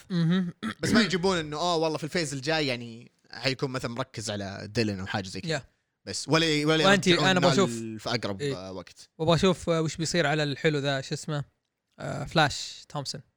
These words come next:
Speaker 2: أوه، صح.
Speaker 1: ها-، هذه،
Speaker 2: أنا
Speaker 1: هذه
Speaker 2: أتوقع،
Speaker 1: شيء.
Speaker 2: أتوقع واحدة من القصص هذه حيكون له دخل،
Speaker 1: يا.
Speaker 2: آه، ذا.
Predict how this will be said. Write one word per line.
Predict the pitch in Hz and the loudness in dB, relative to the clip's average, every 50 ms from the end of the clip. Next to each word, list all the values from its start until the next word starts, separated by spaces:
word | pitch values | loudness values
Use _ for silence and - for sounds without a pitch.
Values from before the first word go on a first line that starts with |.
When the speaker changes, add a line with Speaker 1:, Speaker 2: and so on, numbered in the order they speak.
| _ _ - - - | _ _ -14 -6 -4
Speaker 2:
أوه، | 143 151 175 190 196 185 147 107 | -2 -2 -2 -2 -4 -4 -4 -4
صح. | - 143 139 - - 120 | -6 -6 -8 -10 -8 0
Speaker 1:
ها-، | 135 175 180 180 | 4 6 6 6
هذه، | 165 | 6
Speaker 2:
أنا | 165 180 185 175 | 6 6 6 8
Speaker 1:
هذه | 165 165 151 | 8 8 6
Speaker 2:
أتوقع، | 165 160 151 139 | 6 4 4 2
Speaker 1:
شيء. | 151 139 | 2 2
Speaker 2:
أتوقع | 214 214 214 - | 0 0 2 2
واحدة | 185 180 190 170 | 2 4 4 2
من | 160 156 | 0 2
القصص | 151 190 - 160 147 | 0 -2 -2 -2 -2
هذه | 170 190 185 156 | 0 0 0 2
حيكون | 135 135 127 151 135 120 | 0 0 -2 -2 -4 -4
له | 110 107 | -6 -6
دخل، | 113 110 98 156 | -6 -8 -10 -10
Speaker 1:
يا. | - | -10
Speaker 2:
آه، | - 85 85 85 90 92 95 | -12 -12 -16 -16 -18 -18 -20
ذا. | 87 | -20